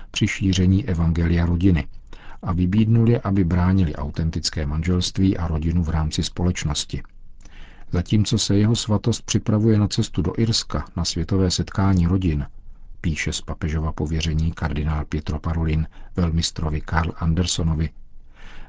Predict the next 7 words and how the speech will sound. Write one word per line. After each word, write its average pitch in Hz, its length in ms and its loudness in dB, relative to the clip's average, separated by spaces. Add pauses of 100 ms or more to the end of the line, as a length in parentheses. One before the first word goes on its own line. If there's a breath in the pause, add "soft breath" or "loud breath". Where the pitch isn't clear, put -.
(100)
Vyjadřuje 107 440 4
svoji 107 320 4
vděčnost 87 580 0
Kolumbovým 78 580 0
rytířům 90 540 2
celého 80 400 -2
světa 87 440 -2